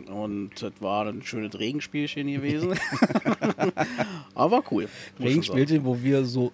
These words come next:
Speaker 2: unfassbar
Speaker 1: Mhm.
Speaker 2: Allmann waren. So
Speaker 1: Mhm.
Speaker 2: unfassbar deutsch.
Speaker 1: <laughs> Ja, wirklich. Wir saßen natürlich, äh, in nicht überdachten Teil des, äh,
Speaker 2: Ja.
Speaker 1: Stadions und wir hätten uns eigentlich noch oben setzen können, wo das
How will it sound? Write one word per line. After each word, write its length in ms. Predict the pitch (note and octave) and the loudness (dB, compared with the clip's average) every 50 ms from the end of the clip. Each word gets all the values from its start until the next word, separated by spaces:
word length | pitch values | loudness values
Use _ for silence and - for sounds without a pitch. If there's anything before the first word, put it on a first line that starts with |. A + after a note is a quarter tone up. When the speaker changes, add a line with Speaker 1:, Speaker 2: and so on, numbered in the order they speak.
| - - | -2 -2
Speaker 2:
unfassbar 800 | - C3 C#3+ D3 - - - - - B2+ C3 C3 B2+ B2+ A2+ - | 0 2 2 2 0 -4 -10 -6 -2 -2 -2 0 -2 -2 -4 -4
Speaker 1:
Mhm. 40 | - | -2
Speaker 2:
Allmann 440 | A2+ A2+ A2 A2 G#2 G2+ G2+ G2 F#2+ | -4 -4 -2 -4 -4 -6 -6 -6 -6
waren. 280 | F#2+ F#2+ G2+ G#2 G#2+ | -6 -6 -6 -6 -6
So 100 | G#2+ B2 | -4 -4
Speaker 1:
Mhm. 180 | B2 A#2+ A2+ A#2 | -4 -4 2 6
Speaker 2:
unfassbar 1000 | D3+ D#3 E3 G3 B3 A3 - - - - - - A#3+ - - - C#4 - - B2+ | 8 8 8 8 6 4 2 -2 -6 -2 0 0 0 0 2 4 4 4 4 2
deutsch. 480 | - F4 - - A2 G#2+ - - - - | 0 0 0 0 0 0 -2 -4 -6 -6
Speaker 1:
<laughs> 540 | D#3+ - A3 B3 B3+ A3+ F#3+ F3+ F3 D#3 - | -6 -6 -6 -6 -6 -6 -8 -8 -10 -4 0
Ja, 220 | E3 D#3 D3 C3+ - - - - - | 2 2 2 2 0 -4 -12 -4 0
wirklich. 400 | D#3+ D#3+ E3 - C3+ G#2+ - - - - - - | 0 0 2 0 -2 -6 -6 -8 -16 -18 -14 -8
Wir 120 | - C#3+ C3 | -6 -4 -2
saßen 360 | C3 A2+ B2 D3 D#3 - D3+ | 2 4 4 4 4 4 4
natürlich, 600 | C#3+ C3+ A#2 - A#2 A#2+ B2 B2 A#2+ A2 - - - | 2 2 2 0 0 2 2 2 2 0 -2 -6 -10
äh, 400 | A2 G#2 G#2+ G#2+ G2+ - - - B2 | -8 -4 -4 -4 -4 -4 -4 -6 -6
in 120 | B2 A#2 A#2 A#2 - - - - - - B2 - A#2+ - - - - - - | -6 -6 -8 -10 -16 -18 -20 -20 -18 -14 -12 -12 -12 -12 -14 -16 -18 -8 -4
nicht 200 | - - - - | -4 -4 -2 0
überdachten 540 | E3 C#3 B2 A#2 A2+ B2+ - - - C#3+ C3 | 2 2 4 4 2 -2 -4 -4 -6 -6 -2
Teil 380 | - B2+ A#2+ C3+ C3+ C3 C3 | 0 2 2 4 4 2 2
des, 320 | B2 A#2+ B2 - - - - | 0 -2 -2 -2 -4 -4 -4
äh, 140 | B2+ B2 | -2 -2
Speaker 2:
Ja. 60 | A#2+ A2+ | -2 -2
Speaker 1:
Stadions 480 | - - G2+ G2 A2+ A#2+ B2 B2+ - | -2 -4 -4 -2 0 0 0 -2 -2
und 100 | - A#2 | -4 -4
wir 100 | A2+ A2+ | -2 -2
hätten 160 | G#2+ - - B2+ | -2 0 0 -2
uns 100 | A#2+ - | -2 -2
eigentlich 220 | A#2 A2+ G#2+ - | -4 -8 -6 -4
noch 100 | A#2 G2+ | -4 -4
oben 260 | C#2 F#2 A#2+ B2 A#2 | -2 -2 -2 -2 -2
setzen 320 | G#2 F#2 - - G#2 F2 - - | -2 -4 -4 -6 -6 -8 -8 -8
können, 240 | - G2+ F#2+ G2+ | -6 -6 -6 -6
wo 100 | G#2 G2 | -6 -4
das 160 | A2 A#2 A2+ | -4 -4 -6